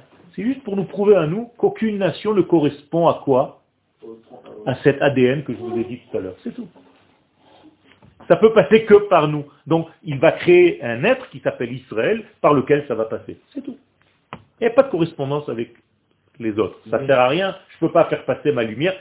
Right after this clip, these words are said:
Speaker 1: ça va brûler.
Speaker 3: C'est-à-dire, avant de faire ça, il savait déjà que ça allait
Speaker 1: Mais
Speaker 3: être
Speaker 1: voilà.
Speaker 3: Israël, euh,
Speaker 1: C'est juste une leçon pour nous, c'est un
Speaker 3: Ah,
Speaker 1: chiot.
Speaker 3: d'accord, d'accord.
Speaker 1: D'accord ? Alors, pour nous donner des images, le Midrash nous raconte, j'ai été à droite, à gauche,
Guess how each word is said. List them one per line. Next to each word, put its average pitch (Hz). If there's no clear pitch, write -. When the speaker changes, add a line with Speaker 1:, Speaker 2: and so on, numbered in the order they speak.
Speaker 1:
ça 135
va 123
brûler. 117
Speaker 3:
C'est-à-dire, 123
avant 135
de 135
faire 127
ça, 151
il 147
savait 123
déjà 131
que 135
ça 123
allait 113
Speaker 1:
Mais 101
Speaker 3:
être 107
Speaker 1:
voilà. 175
Speaker 3:
Israël, 131
euh, 113
Speaker 1:
C'est 127
juste 277
une 269
leçon 247
pour 233
nous, 226
c'est -
un 156
Speaker 3:
Ah, 156
Speaker 1:
chiot. 170
Speaker 3:
d'accord, 139
d'accord. 113
Speaker 1:
D'accord ? -
Alors, 104
pour 180
nous 160
donner 143
des 110
images, 190
le 160
Midrash 139
nous 190
raconte, 170
j'ai 139
été 147
à 131
droite, 127
à 110
gauche, 156